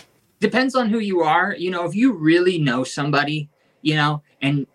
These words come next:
and you know what they want or need, and you end up just, you know, copping out and getting them a gift card, it's disrespectful. But if you know somebody that knows what they want and always goes and shops at the specific location 'cause that's just the love of their life,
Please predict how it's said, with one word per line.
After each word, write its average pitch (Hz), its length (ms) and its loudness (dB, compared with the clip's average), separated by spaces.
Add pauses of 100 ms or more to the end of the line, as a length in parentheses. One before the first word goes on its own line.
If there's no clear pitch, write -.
(340)
and 135 360 0
you 147 100 4
know 139 200 4
what 147 180 2
they 135 160 -2
want 120 400 -2 (300)
or 131 160 4
need, 131 460 2 (500)
and 135 220 2
you 151 160 6
end 156 160 0
up 151 100 -2
just, 131 320 -10 (440)
you 143 120 0
know, 117 180 0
copping 139 420 -2
out 135 160 -2
and 127 100 -8
getting 127 160 -8
them 131 120 -4
a 117 60 -4
gift 120 220 -6
card, 135 220 0
it's 180 100 -12
disrespectful. - 880 -6 (360)
But 170 140 2
if - 160 -10
you 202 100 -8
know 208 200 -4
somebody 226 460 -8
that 175 260 -6 (220)
knows 170 280 -2
what 180 140 -2
they 156 120 0
want 135 360 -2
and 131 140 -2
always 147 380 0
goes 139 280 -2
and 123 100 0
shops 151 460 -2
at 139 100 -12
the 123 80 -10
specific - 640 -4
location 135 600 0
'cause 113 120 -6
that's 123 200 -2
just - 180 -8
the 113 100 -4
love 120 160 0
of 110 120 -10
their 107 140 -2
life, 131 360 0